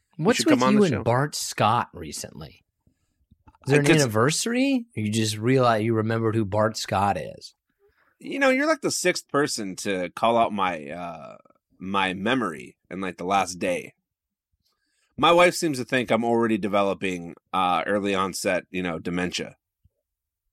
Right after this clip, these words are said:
Speaker 2: Really?
Speaker 1: I could not, uh, we were over, over, uh, some friends' house, uh, over the weekend. I could not remember who they were.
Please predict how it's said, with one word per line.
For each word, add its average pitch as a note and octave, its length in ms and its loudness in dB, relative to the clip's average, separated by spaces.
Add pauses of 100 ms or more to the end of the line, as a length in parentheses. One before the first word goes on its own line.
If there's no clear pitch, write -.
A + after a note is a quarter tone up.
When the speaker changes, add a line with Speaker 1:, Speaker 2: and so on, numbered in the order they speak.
(120)
Speaker 2:
Really? D3+ 460 4 (680)
Speaker 1:
I C3 140 2
could F#3 180 2
not, D3 400 4
uh, A2 480 4
we A#2+ 160 0
were D3 140 2
over, A#2+ 540 4
over, A2 420 2
uh, F2+ 180 2
some F#2 180 -10
friends' A2+ 440 -2
house, E2+ 480 -2
uh, D2+ 480 -4
over F#2 180 -6
the F#2 100 -4
weekend. F2 440 -4 (260)
I D#3 120 2
could D3+ 160 -2
not A#2+ 420 0
remember A2 640 0 (720)
who D3+ 180 0
they B2+ 180 4
were. G#2 340 -2